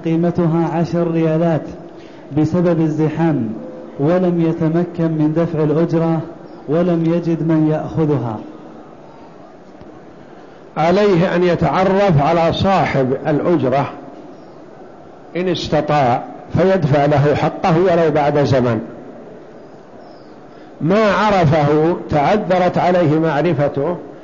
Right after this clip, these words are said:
Speaker 2: يتصدق بها عنه، يتصدق بهذه الأجرة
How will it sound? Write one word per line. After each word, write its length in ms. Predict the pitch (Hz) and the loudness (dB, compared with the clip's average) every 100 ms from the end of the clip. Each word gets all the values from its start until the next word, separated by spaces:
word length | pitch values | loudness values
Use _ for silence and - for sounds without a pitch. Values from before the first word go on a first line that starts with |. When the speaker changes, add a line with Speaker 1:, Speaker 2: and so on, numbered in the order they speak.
| - - 180 | -20 -8 0
Speaker 2:
يتصدق 1000 | 190 180 175 185 208 165 135 165 - 151 | 0 2 0 0 -2 -2 -2 -2 0 -4
بها 920 | 143 196 151 151 160 170 175 185 220 - | 0 0 2 0 0 0 0 -2 -4 -6
عنه، 560 | 147 156 165 110 131 139 - - - - - - - - - - - - - - - | -4 -2 -2 0 0 -2 -4 -16 -18 -20 -20 -20 -20 -20 -20 -20 -20 -20 -20 -20 -6
يتصدق 800 | 151 147 160 180 196 - 156 151 | -4 0 0 0 -2 0 -2 0
بهذه 600 | 147 156 139 185 170 160 156 | 0 0 2 0 2 2 0
الأجرة 580 | 143 180 170 185 208 | 0 0 0 0 -2